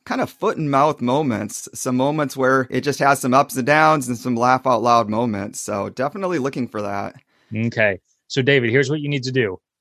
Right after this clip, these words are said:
Speaker 2: By the time this episode airs, you need to try to have some episodes out there. You need to try to have launched, 'cause I'm gonna tell people right now, go find this I Propose a Story.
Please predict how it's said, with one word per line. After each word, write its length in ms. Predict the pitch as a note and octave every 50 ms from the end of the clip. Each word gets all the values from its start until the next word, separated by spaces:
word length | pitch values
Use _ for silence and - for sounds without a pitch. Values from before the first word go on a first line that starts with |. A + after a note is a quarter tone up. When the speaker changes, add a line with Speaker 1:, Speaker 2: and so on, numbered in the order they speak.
| _ _ _ _ _ _ -
Speaker 2:
By 180 | A2+ A#2 B2+ C#3
the 120 | C3+ C3+
time 340 | - - D#3 E3 F3 F3 D#3
this 160 | D#3 C#3+ -
episode 440 | C#3 C#3 C3 D3 C3+ - C#3+ C3 C3
airs, 360 | B2+ D3+ F#3 G3+ F3 C3+ A#2+
you 60 | C3+
need 140 | C3 D#3+ D#3
to 60 | D3 C3+
try 240 | - - E3 E3+
to 120 | E3 D#3 C3+
have 360 | C3+ E3 F3+ E3+ D3 C3+ A#2+
some 200 | - - C#3+ C3+
episodes 480 | C#3+ F3+ F3 F3+ - - D3+ C#3+ B2+ C#3
out 180 | D#3+ F3+ F3
there. 140 | - A2 G2
You 140 | G2 G#2+ A#2+
need 160 | C3+ C#3 B2+
to 100 | C3+ B2+
try 240 | - - D3 D3 D3+
to 200 | D3+ D3 C#3+ C3+
have 220 | - - B2+ A2 A2+ A2
launched, 460 | A2+ D3+ F3 C3 F#2+ - - - -
'cause 140 | - A#2 G#2+
I'm 120 | B2 C3+ D3
gonna 140 | D#3 D#3+
tell 220 | C#3+ - E3 E3 D3
people 260 | - D3+ B2+ C3+ C3
right 220 | C3 C#3 D3 D#3
now, 180 | D#3 D3+ B2 G#2+
go 220 | G#2+ A#2 B2 C#3 C#3 -
find 300 | - D3+ D#3+ E3 C#3+ A#2+
this 200 | G#2+ G#2+ A2 - -
I 160 | - A2+ B2+
Propose 380 | - - C3+ B2+ C#3+ C#3 C3+ B2+
a 60 | -
Story. 480 | - - - A#2 A2 A2 A2+ B2+ B2